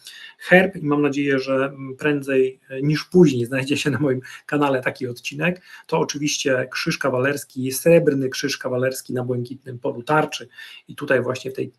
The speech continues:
tarczy sercowej widzicie państwo na pierwszym planie, mm, ten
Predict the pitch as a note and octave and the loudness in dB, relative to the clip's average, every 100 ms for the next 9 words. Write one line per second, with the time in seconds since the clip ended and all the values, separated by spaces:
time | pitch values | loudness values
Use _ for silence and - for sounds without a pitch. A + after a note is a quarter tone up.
0 | _ C3 B2+ B2+ - A#2 - B2+ A#2+ A#2 | _ -6 -4 -6 -8 -8 -4 -4 -4 -6
1 | A2+ - B2+ C3 A#2+ C3+ B2+ - B2 B2+ | -10 -10 -10 -8 -10 -8 -12 -6 -6 -6
2 | B2 A#2+ A#2+ - - - - - - _ | -8 -10 -10 -14 -20 -20 -20 -20 -20 _
3 | _ _ B2+ B2 B2 - D3+ | _ _ -8 -6 -4 2 2